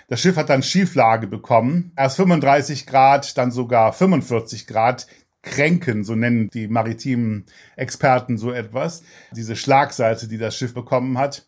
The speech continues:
Wir müssen jetzt vorstellen, da gab's Wellen von zwölf, fünfzehn Meter Höhe.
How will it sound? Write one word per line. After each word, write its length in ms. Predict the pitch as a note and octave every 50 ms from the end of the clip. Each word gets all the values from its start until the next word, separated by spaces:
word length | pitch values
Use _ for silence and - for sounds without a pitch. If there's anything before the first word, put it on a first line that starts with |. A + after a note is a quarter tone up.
| _
Wir 260 | _ A#2 A#2+ B2 B2+ B2+
müssen 200 | C3+ B2+ C3+ C#3
jetzt 160 | C3 A2 A#2
vorstellen, 840 | A#2+ B2+ C#3 D#3 D3 - - C#3 C3 B2+ B2 A#2+ A#2+ B2 - - -
da 100 | - A#2
gab's 400 | A2+ A2 C3+ C3 B2+ G#2+ A2 A2
Wellen 340 | C3+ D3 D#3+ D3+ C3 A#2+ A2+
von 380 | - - B2 A2+ A2 A2 G#2+
zwölf, 400 | - - C3+ C#3 D3 C#3+ B2+ -
fünfzehn 460 | - D3 D3+ - - - - B2+ A#2 A#2+
Meter 320 | B2+ B2+ - B2+ A2 G#2+
Höhe. 360 | B2 D#3 C3+ G2+ - E3+ E3